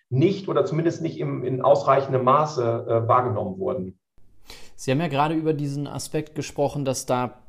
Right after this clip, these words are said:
Speaker 2: auch eine Privatisierung stattfindet. Ich habe mal einen Artikel von der Professorin Isabel Welpe von der T U
Speaker 1: Hm.
Speaker 2: München gelesen, wo sie die Hypothese aufgestellt hat, dass in den nächsten zehn Jahren eins der größten Unternehmen auf jeden Fall ein privates Bildungsunternehmen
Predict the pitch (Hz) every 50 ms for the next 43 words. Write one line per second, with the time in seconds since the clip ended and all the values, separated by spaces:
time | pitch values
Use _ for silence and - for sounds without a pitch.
0 | - - - 123 123 127 123 - - - - - 143 131 127 123 117 - - -
1 | 143 131 135 135 - - 131 123 131 143 131 123 127 131 127 - - - 127 127
2 | - - - 127 120 117 113 113 117 - 147 135 - 143 143 143 135 127 127 -
3 | - - 151 - 165 151 143 - - - 139 139 139 139 135 127 131 131 131 127
4 | 127 127 127 127 123 - - - 139 - 131 - - 156 143 131 147 151 139 131
5 | 147 127 131 127 117 123 135 139 - - 123 - 135 123 123 120 120 - 131 127
6 | 127 127 147 165 151 147 - 143 131 127 120 123 120 123 127 123 117 135 147 165
7 | 170 - - - - - - - - 139 127 135 151 156 160 147 143 147 151 151
8 | 151 151 151 147 156 151 147 147 - 139 127 - - 143 139 139 147 135 127 135
9 | 127 - 143 135 127 127 131 135 135 - - 143 139 127 - - 135 131 131 127
10 | 123 123 127 117 - 135 131 127 - - 127 120 117 - - - - 123 120 131
11 | 147 156 156 - - - 151 139 127 127 143 135 - 139 135 127 131 131 135 131
12 | 127 113 120 120 - - 123 123 127 127 - 135 123 - 113 123 123 - - -
13 | 127 113 120 117 123 120 - - - 123 110 - - - - - - 147 139 139
14 | 135 131 123 120 - - - 135 131 - 131 120 123 127 127 127 123 120 117 113
15 | - -